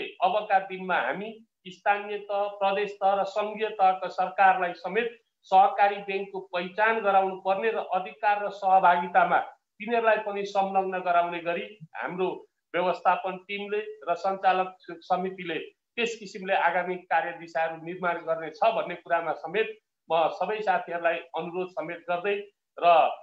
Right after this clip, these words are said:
अ, यो व्यस्तताका बावजुद पनि राष्ट्रिय सहकारी ब्याङ्कको निम्तालाई चाहिँ स्वीकार गरेर हाम्रो सहकारी अभियानकै अत्यन्तै अगुवा व्यक्तित्व जो, अ, पूर्व मन्त्री, राष्ट्रिय सहकारी महासङ्घको चाहिँ के भने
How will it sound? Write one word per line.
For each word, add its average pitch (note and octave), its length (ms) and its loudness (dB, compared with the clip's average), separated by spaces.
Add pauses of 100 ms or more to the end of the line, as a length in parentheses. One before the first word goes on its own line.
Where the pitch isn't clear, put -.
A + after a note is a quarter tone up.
(180)
अ, D3+ 140 4
यो E3+ 180 -2
व्यस्तताका F#3+ 720 -2
बावजुद F#3 600 0
पनि F3+ 380 -2 (180)
राष्ट्रिय F3 320 0
सहकारी F3+ 500 0
ब्याङ्कको F3+ 420 -8
निम्तालाई F3+ 540 0 (520)
चाहिँ E3+ 160 -6
स्वीकार F#3+ 500 2
गरेर F3+ 280 -2 (600)
हाम्रो F3 240 0
सहकारी F3+ 580 2
अभियानकै F3+ 640 0 (360)
अत्यन्तै G#3 480 -6
अगुवा F3 480 2 (420)
व्यक्तित्व F#3+ 440 -8 (560)
जो, E3 360 -4 (220)
अ, D3+ 140 4
पूर्व F3+ 580 -4
मन्त्री, G3 500 -10 (200)
राष्ट्रिय F3+ 300 2
सहकारी F3+ 600 -2
महासङ्घको F3 600 -6
चाहिँ E3+ 220 -14
के F3 100 -14
भने D#3 280 -10